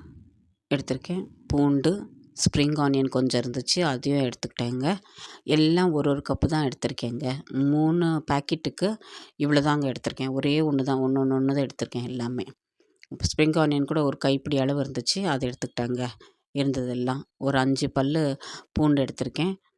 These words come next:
அவ்வளோதாங்க. மூணு பாக்கெட் எடுத்திருக்கேங்க நூடுல்ஸு. ஒரு, ஆ, கேஸ்ல வந்துட்டு ஒரு பாத்திரம் வச்சுட்டு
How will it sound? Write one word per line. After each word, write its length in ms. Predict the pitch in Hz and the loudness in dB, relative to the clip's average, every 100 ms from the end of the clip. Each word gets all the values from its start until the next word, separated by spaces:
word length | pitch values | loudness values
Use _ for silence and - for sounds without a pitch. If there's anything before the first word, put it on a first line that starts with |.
| _ - | _ -8
அவ்வளோதாங்க. 520 | 131 120 120 120 120 120 120 _ _ | -4 -4 -2 -2 -2 -6 -8 _ _
மூணு 380 | 143 143 147 143 | -2 2 2 0
பாக்கெட் 380 | 143 139 - - | 0 -2 -2 -6
எடுத்திருக்கேங்க 640 | 120 - 120 123 123 127 190 - _ _ _ - | -6 -4 -4 -4 -4 -2 -4 -6 _ _ _ -4
நூடுல்ஸு. 500 | 135 131 131 127 226 220 _ _ _ _ _ - | -2 0 0 0 -4 -6 _ _ _ _ _ -8
ஒரு, 220 | 156 147 147 139 135 _ - | 0 2 2 2 -2 _ -2
ஆ, 100 | 131 135 135 - _ 160 | 2 4 2 -4 _ 2
கேஸ்ல 400 | 143 147 - 175 | 4 4 2 0
வந்துட்டு 340 | 151 139 143 180 190 151 _ | 0 0 0 -2 -2 -4 _
ஒரு 320 | - - 143 | -18 -10 -8
பாத்திரம் 440 | - 135 143 165 143 | 0 0 0 -2 -2
வச்சுட்டு 380 | 131 - 139 | -2 -4 -2